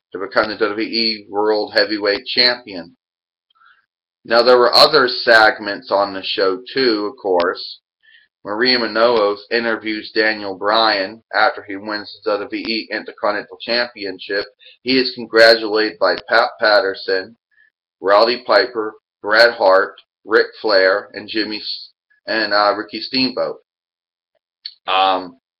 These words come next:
also, there was a confrontation where Triple H and Stephanie McMahon came out, said that the audience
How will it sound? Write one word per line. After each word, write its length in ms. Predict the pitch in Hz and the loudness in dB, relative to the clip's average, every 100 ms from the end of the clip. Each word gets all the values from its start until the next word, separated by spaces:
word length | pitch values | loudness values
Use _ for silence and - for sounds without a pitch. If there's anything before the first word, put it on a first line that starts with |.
| _ _ _ _ - | _ _ _ _ 0
also, 520 | 113 117 - 117 117 | 4 4 4 4 6
there 180 | 113 110 | 4 2
was 220 | 110 110 | 2 -2
a 60 | 101 | -6
confrontation 1040 | - 107 - - 120 117 120 - 113 113 101 | -4 -2 -4 -6 0 2 2 0 0 0 -4
where 140 | 92 | -8
Triple 420 | - 117 101 104 | -6 -6 -4 -2
H 320 | 110 113 - | 0 -2 -6
and 160 | 95 92 | -12 -10
Stephanie 360 | - 101 98 95 | -4 -4 -6 -6
McMahon 340 | 110 110 110 | -2 -2 -4
came 300 | 110 101 95 | -8 -8 -6
out, 420 | 92 90 101 110 _ _ _ _ - | -4 -2 -2 -4 _ _ _ _ -20
said 440 | - 123 117 113 - | -4 4 4 4 4
that 280 | 107 101 - _ _ _ | 4 4 0 _ _ _
the 340 | 110 101 95 - | -6 -6 -6 0
audience 600 | 107 117 120 110 113 - | 6 6 6 2 -2 -6